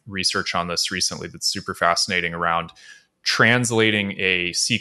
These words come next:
L query into an English description of what the query does, or going the reverse route,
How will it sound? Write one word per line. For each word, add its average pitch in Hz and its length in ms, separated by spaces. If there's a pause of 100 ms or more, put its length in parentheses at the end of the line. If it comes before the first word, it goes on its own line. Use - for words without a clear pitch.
L 98 120
query 98 640
into 98 300
an 85 80
English 95 460
description - 800 (500)
of 107 180
what 101 200
the 98 60
query 95 400
does, 71 440
or 107 220
going 92 320
the 85 60
reverse 85 480
route, 80 360